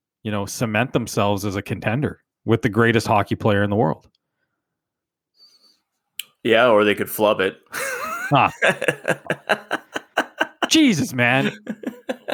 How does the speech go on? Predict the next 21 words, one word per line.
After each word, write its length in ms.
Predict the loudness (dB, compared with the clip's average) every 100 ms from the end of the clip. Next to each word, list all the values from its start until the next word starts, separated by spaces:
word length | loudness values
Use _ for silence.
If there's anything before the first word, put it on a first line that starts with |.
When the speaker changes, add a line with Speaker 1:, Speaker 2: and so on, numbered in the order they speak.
| -10 -8
Speaker 2:
I, 460 | -6 0 2 2 -6 -12 -18 -4 2
I'm 200 | 2 4
your 200 | 4 4
anchor. 640 | 2 0 -2 -4 -4 -14 _ -4
I 140 | 0
just 180 | 0 2
make 140 | 2
Speaker 1:
You're 140 | 4 4
Speaker 2:
sure 60 | 6
you 60 |
don't, 180 | 4 4
you, 220 | 0 0 -4
you 160 | 0 0
just 120 | 2
make 100 | 0
sure 100 | 0
you 60 | 4
don't 80 |
Speaker 1:
you're 120 | 4 6
Speaker 2:
float 180 | 4
away. 560 | 4 4 4 2 0